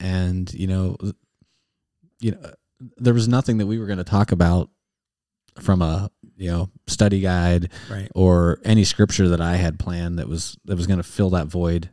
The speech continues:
Speaker 2: Right.
Speaker 1: any better than just going before the throne of God.
Speaker 2: Yeah.
Speaker 1: And, and taking the burdens of, of our, our brothers and sisters that were in that class and, uh, taking those burdens to him and, and just asking him for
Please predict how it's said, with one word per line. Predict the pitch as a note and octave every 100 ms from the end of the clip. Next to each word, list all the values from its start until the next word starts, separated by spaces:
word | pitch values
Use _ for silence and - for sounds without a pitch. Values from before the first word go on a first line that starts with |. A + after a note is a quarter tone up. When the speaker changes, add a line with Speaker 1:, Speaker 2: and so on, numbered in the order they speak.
| _
Speaker 2:
Right. | G#2 - _ _ _ _ _ _ _ _ _ _ G#2+
Speaker 1:
any | A2
better | G2+ F2 E2+ F2 - _ _ _ _ _
than | F#2 F2+ E2+ D#2+ E2+
just | - -
going | G2 F2
before | E2 F2
the | D#2+
throne | - D2+
of | C#2
God. | B1+ A1+ G2+ -
Speaker 2:
Yeah. | G2+ G#2 F2+ F2+
Speaker 1:
And, | E2 D#2+ D2+ _
and | F#2 D#2+ D#2+
taking | - G2+ - F2
the |
burdens | D#2+ F2 E2 E2 - -
of, | D#2 D#2+ D#2+ - -
of | E2 D2+ -
our, | E2+ -
our | F2
brothers | F2+ E2+ E2+
and | E2
sisters | F#2+ - E2
that | E2
were | C#2+
in | E2+
that | E2 -
class | G#2 G2 G2 - - - - - _ -
and, | E2 D#2+ D#2
uh, | D#2 D#2 D#2 E2 -
taking | F#2 F#2+
those | F2
burdens | E2+ F2+ F2+ -
to | E2
him | - F2
and, | D#2+ D#2+
and | E2+ E2
just | E2 - - -
asking | E2 - D#2+
him | E2+ F2+
for | - D#2